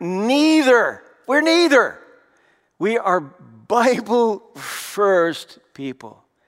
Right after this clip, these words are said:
And sometimes as we read the Bible, it will affirm or challenge a particular political party, and then another passage will affirm or challenge another particular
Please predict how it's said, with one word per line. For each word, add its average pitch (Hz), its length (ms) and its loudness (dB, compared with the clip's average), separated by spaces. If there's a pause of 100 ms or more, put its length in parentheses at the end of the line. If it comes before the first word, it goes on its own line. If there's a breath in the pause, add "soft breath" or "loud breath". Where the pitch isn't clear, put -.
(600 soft breath)
And 151 240 0
sometimes 233 760 0
as 160 120 -6
we 180 140 -4
read 190 240 -4
the 180 80 0
Bible, 131 540 -4 (460 soft breath)
it 214 280 -4
will 170 420 0
affirm 202 720 0 (120)
or 160 280 0
challenge 175 800 -2 (200 loud breath)
a 156 80 -2
particular 160 500 -4 (280)
political 170 360 -4
party, 170 580 -2
and 139 240 -4
then 156 140 2
another 160 280 0
passage 165 520 -4 (260 loud breath)
will 185 300 0
affirm 196 760 0
or 165 260 0
challenge 196 500 0
another 277 300 2
particular 131 600 -10